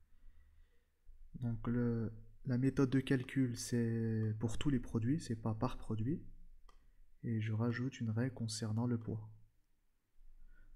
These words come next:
Donc là, le poids doit être inférieur ou égal, on va dire, inférieur ou égal à cinquante kilos.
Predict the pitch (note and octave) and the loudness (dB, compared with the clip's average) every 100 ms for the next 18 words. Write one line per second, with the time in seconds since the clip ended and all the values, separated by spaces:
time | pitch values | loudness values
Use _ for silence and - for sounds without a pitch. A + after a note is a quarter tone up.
0 | - A2+ A#2 A#2+ A#2 A2 A2+ C3+ D3 - | -10 -8 -2 0 0 -2 0 0 0 -4
1 | B2 A2+ A2 - - E3 D#3 - B2+ B2 | -4 -4 -4 -10 0 0 0 -2 0 2
2 | A#2+ C#3 D3+ - - - C3 A#2 A2 A2 | 2 0 -4 -10 -8 -2 2 2 2 0
3 | C3 A2+ G#2+ C3+ - - - - - - | 0 -2 -2 -4 -8 -14 -18 -18 -20 -18
4 | - - - B2+ - A#2+ A2+ A2 G#2+ G#2+ | -12 -10 -6 -6 -4 -2 0 2 2 2
5 | A#2+ A2+ A2 - - - - - - - | 0 0 -2 -6 -14 -14 -16 -16 -18 -20
6 | - _ - - - C#3 - - A2+ | -20 _ -4 -2 -2 -2 -4 -4 -4